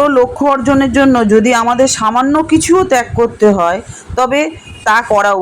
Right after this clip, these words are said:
উচিত। নিজের লক্ষ্য পূরণের জন্য আমাদেরকে দৃঢ় প্রতিজ্ঞ এবং অবিচল থাকতে হবে সবসময় নিজের কাজের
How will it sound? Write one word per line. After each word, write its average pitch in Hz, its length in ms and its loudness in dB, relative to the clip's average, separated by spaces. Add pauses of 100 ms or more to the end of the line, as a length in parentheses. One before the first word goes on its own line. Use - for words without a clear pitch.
উচিত। 160 280 -4 (340)
নিজের 233 280 4
লক্ষ্য 247 340 -2
পূরণের 254 480 0
জন্য 226 240 2
আমাদেরকে 196 560 -2
দৃঢ় 233 280 2
প্রতিজ্ঞ 220 480 -2 (100)
এবং 202 260 -2
অবিচল 233 480 -2
থাকতে 208 360 -6
হবে 175 200 -2
সবসময় 190 540 -2
নিজের 180 320 0
কাজের 170 380 -2